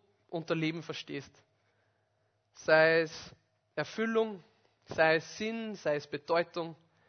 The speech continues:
sei es Hoffnung, Zufriedenheit, Anerkennung, angenommen sein. Doch all diese Sachen, dieser weltliche Reichtum kann das nur begrenzt oder vergänglich anbieten. Das eigentliche Leben ist dort nicht zu finden.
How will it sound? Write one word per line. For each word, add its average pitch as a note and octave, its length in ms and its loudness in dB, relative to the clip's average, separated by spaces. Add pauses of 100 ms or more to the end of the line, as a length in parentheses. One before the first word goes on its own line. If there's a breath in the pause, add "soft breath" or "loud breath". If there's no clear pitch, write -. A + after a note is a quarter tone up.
(140)
sei D3 180 2
es C#3+ 200 -2
Hoffnung, F3+ 540 -4
Zufriedenheit, F3 640 -6
Anerkennung, D#3+ 680 -2 (320)
angenommen E3+ 560 0
sein. C#3 340 -6 (3250)
Doch E3+ 180 -2 (200)
all G3 200 6
diese F#3+ 440 2 (840)
Sachen, F#3+ 460 -2
dieser D#3 240 -2
weltliche F3+ 420 -2
Reichtum D#3 340 -2
kann D#3+ 220 -4
das D#3 140 -6
nur D#3+ 100 -8
begrenzt D#3+ 480 -6
oder D#3 140 -6
vergänglich D3+ 460 -8
anbieten. C#3+ 500 -14 (1000)
Das - 180 -12
eigentliche G3+ 440 6
Leben F#3 240 0
ist D#3+ 200 -8
dort D#3+ 180 2
nicht D#3+ 200 -6
zu D3+ 100 -12
finden. C#3 500 -16